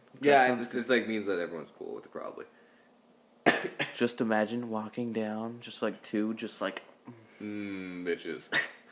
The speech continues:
Speaker 1: <laughs> Get, like, a rapper type, uh,
Speaker 2: Now it's not
Speaker 1: priest.
Speaker 2: weird to have, like, those guys with always two chicks, side chicks. Now it's not even weird 'cause you're married.
Speaker 1: Mm.
Speaker 2: Would that mean they're married to each other? Or just you? 'Cause might as well make it a threesome all the time.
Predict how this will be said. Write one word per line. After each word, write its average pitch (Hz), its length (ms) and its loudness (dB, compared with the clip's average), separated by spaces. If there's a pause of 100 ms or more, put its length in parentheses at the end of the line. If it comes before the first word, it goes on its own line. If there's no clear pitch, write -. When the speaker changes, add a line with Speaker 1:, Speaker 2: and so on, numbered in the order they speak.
(360)
Speaker 1:
<laughs> - 720 -20
Get, 120 140 4
like, 107 120 6
a 101 60 4
rapper 98 520 6
type, - 440 0
uh, - 60 -4
Speaker 2:
Now 131 200 10
it's 151 100 2
not 135 200 8
Speaker 1:
priest. 113 100 0
Speaker 2:
weird 123 260 6
to 123 80 0
have, 113 240 4
like, 110 280 -4
those 110 180 -2
guys 95 260 2
with - 120 -6
always 104 180 -2
two - 200 -6
chicks, - 360 -6
side 101 220 -2
chicks. - 320 -14 (460)
Now 113 180 -2
it's 123 120 -6
not 117 200 -2
even 92 140 -8
weird 98 300 -8
'cause - 160 -14
you're - 180 -14
married. 85 380 -8 (440)
Speaker 1:
Mm. 85 240 -10 (380)
Speaker 2:
Would 123 120 -2
that 160 120 4
mean 180 180 0
they're 127 200 8
married 156 320 2
to 135 120 -4
each 120 180 0
other? 180 280 0 (680)
Or 123 100 4
just 117 260 -6
you? 135 200 -8 (400)
'Cause 120 160 -2
might 131 180 2
as 113 120 -2
well 123 220 0
make 104 180 -10
it 104 60 -8
a 104 40 -12
threesome 117 360 -6
all 113 100 -2
the 113 80 -12
time. 135 300 -20